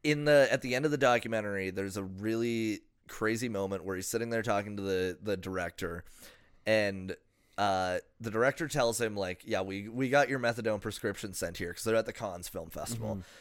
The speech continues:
Speaker 1: and he's playing, like, a gig there, right? And, uh, they're like, "Yeah, we got your methadone prescription sent here so that, like, you know, you're gonna be fine." And he's like, "You know, these last few days have been really hard." And then, uh, uh, he pauses for a second and he goes,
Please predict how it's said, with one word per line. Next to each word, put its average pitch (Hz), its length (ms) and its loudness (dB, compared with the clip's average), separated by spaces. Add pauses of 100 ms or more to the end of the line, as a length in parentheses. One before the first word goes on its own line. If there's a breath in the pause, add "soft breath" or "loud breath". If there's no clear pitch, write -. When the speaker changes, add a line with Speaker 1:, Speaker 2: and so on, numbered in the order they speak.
(320 loud breath)
Speaker 1:
and 107 220 2
he's 117 180 -2
playing, 131 360 2
like, 107 180 -4
a 110 40 -10
gig 90 300 -10
there, 67 260 -12
right? 87 220 -4 (600 loud breath)
And, 110 360 2
uh, 98 440 4
they're 110 160 0
like, 104 220 -2
"Yeah, 113 120 4
we 104 100 -2
got 120 140 2
your 123 100 -2
methadone 127 440 2
prescription 110 580 -6
sent 98 260 -2
here 92 240 -6
so 95 160 -8
that, 90 260 -8
like, 90 240 -6
you 92 60 -8
know, 87 140 -8
you're 90 280 -8
gonna 90 140 -10
be 87 80 -10
fine." 85 320 -8
And 85 80 -12
he's 92 160 -8
like, 90 180 -4
"You 104 60 -6
know, 104 120 -2
these 101 140 -2
last 110 240 0
few 104 80 -4
days 95 180 -4
have 92 80 -10
been 90 140 -8
really 87 240 -10
hard." 85 360 -2 (160)
And 92 260 -4
then, 92 240 -6
uh, 85 320 -4 (920 soft breath)
uh, 104 280 2
he 107 240 -4
pauses 156 560 8
for 139 120 6
a 120 60 8
second 110 340 2
and 107 100 -4
he 104 60 -2
goes, 101 320 2